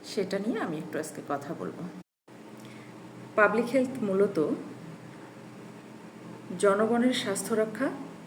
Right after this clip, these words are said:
উন্নয়ন ও রোগ প্রতিরোধের বৈজ্ঞানিক ও সামাজিক ব্যবস্থা। এটি শুধুমাত্র একজন ব্যক্তির স্বাস্থ্য রক্ষা নিয়ে কাজ করে না, এটি পুরো সমাজের স্বাস্থ্য ব্যবস্থার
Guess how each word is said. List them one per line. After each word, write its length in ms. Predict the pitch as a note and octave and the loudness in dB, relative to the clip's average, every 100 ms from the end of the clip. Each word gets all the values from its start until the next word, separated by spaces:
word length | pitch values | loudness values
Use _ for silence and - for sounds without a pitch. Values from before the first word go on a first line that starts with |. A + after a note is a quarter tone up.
| - - - | -16 -8 0
উন্নয়ন 340 | G3+ G3+ G#3 C4+ - - - - F3+ | 2 4 4 4 0 -8 -12 0 6
ও 20 | F#3 F3+ | 8 8
রোগ 140 | G3+ - G#3 | 8 6 4
প্রতিরোধের 640 | G#3 A3 A3 A3 G#3+ F3+ - - - - - - - - F3+ | 6 6 6 6 6 4 2 -6 -12 -16 -16 -18 -12 0 8
বৈজ্ঞানিক 500 | G3 G3 G3+ A#3+ - - - | 8 10 6 6 4 -2 0
ও 40 | F3+ | 2
সামাজিক 340 | G3 D#3 C3+ B2+ B2+ | 4 2 0 0 0
ব্যবস্থা। 360 | B2 - - B2 - - - - - - - - - A3 | 0 -2 -4 -6 -10 -14 -16 -16 -16 -14 -14 -16 6 6
এটি 140 | A3+ C#4+ | 8 4
শুধুমাত্র 460 | B3+ B3 C4 C#4 C4 D4 - | 2 6 8 6 6 6 6
একজন 240 | F#3+ G3+ A#3+ G3 | 6 6 4 8
ব্যক্তির 360 | F3 F3+ - B3 - | 8 6 4 0 2
স্বাস্থ্য 320 | G#3 F#3+ - F#3+ | 2 2 2 2
রক্ষা 240 | F3+ F3+ F3 | 2 0 0
নিয়ে 140 | D#3+ D3 | 0 0
কাজ 120 | D3 - | -2 0
করে 160 | D3 C#3+ | 0 2
না, 60 | D#3+ - - - - - - - - - - G3+ | 0 -2 -6 -12 -12 -14 -16 -16 -16 -8 6 6
এটি 200 | G3+ A3 - - - - | 6 0 -2 -6 -8 0
পুরো 240 | A#3+ C4+ C#4 - | 6 8 8 6
সমাজের 480 | G3+ G3 F#3 F3+ E4+ - - - - - - - - | 2 2 4 4 2 -2 -10 -14 -16 -16 -14 -10 -2
স্বাস্থ্য 340 | F#3+ F#3+ - G3+ | 0 0 2 2
ব্যবস্থার 440 | D#3+ F3 - C#4 | 2 2 0 0